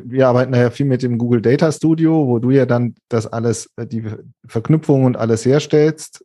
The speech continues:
zu Search Konsole, zu Analytics und so. Das eine ist, das sozusagen alles zu entwickeln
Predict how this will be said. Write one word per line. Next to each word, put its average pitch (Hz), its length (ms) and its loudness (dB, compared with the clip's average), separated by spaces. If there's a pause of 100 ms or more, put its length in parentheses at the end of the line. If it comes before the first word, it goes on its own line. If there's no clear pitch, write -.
zu 117 180 -4
Search 131 280 0
Konsole, 120 420 0
zu 113 140 -10
Analytics 135 520 -2
und 123 180 -10
so. 135 240 0 (400)
Das 113 160 0
eine 135 260 4
ist, 147 140 -2
das 131 160 0
sozusagen 123 540 0
alles 120 240 0
zu - 100 -4
entwickeln 196 760 0